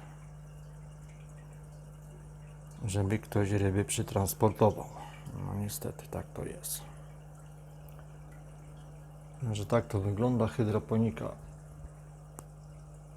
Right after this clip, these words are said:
się buja. Też tutaj poprzykładałem, też robiłem wcześniej, też po-, mówiłem o tym. Słuchajcie, co do konkursu, tak,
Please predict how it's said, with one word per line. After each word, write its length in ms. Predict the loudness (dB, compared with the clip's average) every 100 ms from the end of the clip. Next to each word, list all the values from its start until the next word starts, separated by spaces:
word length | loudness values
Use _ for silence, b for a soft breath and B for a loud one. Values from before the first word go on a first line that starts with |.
| -14 -14 -8
się 360 | -6 2 4 4
buja. 520 | 6 8 10 10 8 2 B B B B -16 -16 -16 -16 -16 -16 -16 -16 -16 -16 -16 -16 -16 -16 -16 -16 -16 -16 -16 -16 -16 -14 -14 -14 -14 -14 -14 -14 -10 -8 -6
Też 200 | -2 -2
tutaj 280 | -2 0 -2
poprzykładałem, 800 | -2 -8 -8 -2 0 6 6 6
też 180 | 2 2
robiłem 400 | 2 2 2 0
wcześniej, 580 | 0 0 0 0 2 0 B B B -10
też 140 | -10
po-, 200 | -8 -10 -8 -4
mówiłem 500 | -2 0 2 2 0
o 40 |
tym. 200 | 0 -2 -4 -6 -14 -16 -14 B B B B B B 0
Słuchajcie, 440 | 8 12 12 10
co 140 | 4
do 120 | 6 8
konkursu, 540 | 6 8 8 8 4
tak, 180 | 4